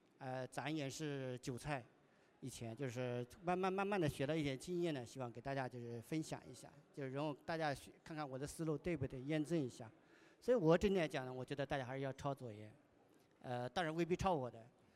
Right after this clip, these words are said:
呃，为什么呢？就是咱们新刚进场的散户，就是说你对，因为这些行业的限制，你不可能从事很多行业，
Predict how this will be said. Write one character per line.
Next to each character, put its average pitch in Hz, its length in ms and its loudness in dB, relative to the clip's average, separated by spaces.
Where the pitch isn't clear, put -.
呃， 151 360 4
为 226 100 4
什 220 140 0
么 135 120 0
呢？ 120 100 -6
就 202 100 0
是 190 140 2
咱 156 200 4
们 175 140 2
新 180 420 0
刚 180 240 4
进 226 240 0
场 131 180 -4
的 127 120 -6
散 123 200 -8
户， 120 400 -10
就 143 120 -4
是 127 40 -2
说 143 140 2
你 135 160 -4
对， 143 480 2
因 160 160 2
为 165 100 8
这 170 120 2
些 165 80 6
行 143 300 0
业 190 100 6
的 190 120 6
限 220 280 2
制， 123 200 -8
你 143 100 -4
不 165 80 -4
可 214 120 2
能 160 120 2
从 147 160 -4
事 190 100 2
很 127 220 -4
多 117 120 4
行 110 240 -8
业， 120 200 -16